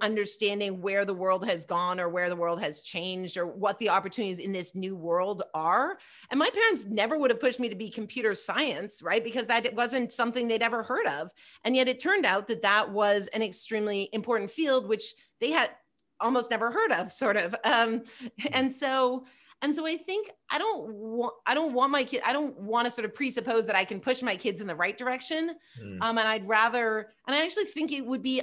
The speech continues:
Speaker 1: unnatural, right? And I, and I, I, my kids are not old enough to be in high school, but I don't know that I want to push them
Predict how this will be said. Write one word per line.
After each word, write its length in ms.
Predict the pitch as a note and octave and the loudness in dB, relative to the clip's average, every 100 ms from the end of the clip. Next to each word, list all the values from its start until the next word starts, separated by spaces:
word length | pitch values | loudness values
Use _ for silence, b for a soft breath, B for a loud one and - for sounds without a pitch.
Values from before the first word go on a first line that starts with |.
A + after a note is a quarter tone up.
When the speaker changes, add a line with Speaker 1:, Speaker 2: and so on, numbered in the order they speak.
| A#3+ | 0
Speaker 1:
unnatural, 800 | B3 A#3+ A3+ F4+ - D3 - - | 0 0 0 -2 -6 -8 -10 0
right? 240 | G#3+ A3+ | 2 4
And 140 | A#3+ A#3+ | 2 0
I, 80 | - - B B - | -2 -8 B B -8
and 120 | C4 | -4
I, 160 | C#4+ G#3+ - | -4 -8 -6
I, 220 | - - C4 | -6 -4 -2
my 160 | C#4+ | -2
kids 200 | D#4 G4+ | 0 0
are 80 | G4+ | 2
not 220 | C#4+ A#3+ | 2 2
old 160 | A3 A3+ | 2 2
enough 220 | A3 G3+ | 2 0
to 80 | G3 | -4
be 160 | G3 | -4
in 60 | F#3+ | -2
high 180 | G3 G3 | 0 -2
school, 480 | G3 G3 F#3+ F3+ - | -2 -4 -4 -6 -8
but 180 | F3 G3+ - b b | -6 -6 -8 b b
I 80 | D4+ | 0
don't 160 | B4 A4+ | 2 2
know 120 | G4 | 2
that 120 | F4+ | 2
I 80 | D#4+ | 2
want 320 | A3+ A#3 D4+ | 2 2 0
to 100 | - | -4
push 400 | - - C4 C#4 | -4 2 2 2
them 400 | C#4 B3+ A3 G#3+ | -2 0 0 -2